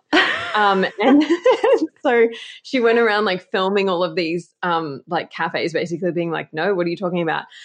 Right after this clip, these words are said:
Speaker 2: And then she was like, "If you wanna find the Hailey Bieber smoothie in Sydney, come and see us in Coogee tomorrow." And that was, like, really clever and got, like, you know, did well. So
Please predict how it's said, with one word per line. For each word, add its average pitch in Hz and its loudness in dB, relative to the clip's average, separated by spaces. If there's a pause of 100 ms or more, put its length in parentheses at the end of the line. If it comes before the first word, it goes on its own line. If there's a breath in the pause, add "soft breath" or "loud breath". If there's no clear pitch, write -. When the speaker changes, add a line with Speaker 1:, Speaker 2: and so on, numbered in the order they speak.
(160 loud breath)
Speaker 2:
And 202 0
then 190 2
she 196 -6
was 185 0
like, 180 0
"If 208 -4
you 185 0
wanna 190 0
find 196 -2
the 180 0
Hailey 185 0
Bieber 165 0
smoothie 196 -2
in 180 -2
Sydney, 185 -2
come 175 -4
and 175 -4
see 180 0
us 151 -2
in 160 -8
Coogee 175 -4
tomorrow." 160 -2
And 185 -4
that 175 -2
was, 180 -4
like, 156 -4
really 160 -2
clever 151 -4
and 160 -6
got, - -4 (160)
like, 156 -6
you 165 -12
know, 143 -8
did 147 -10
well. 147 -2
So 170 -2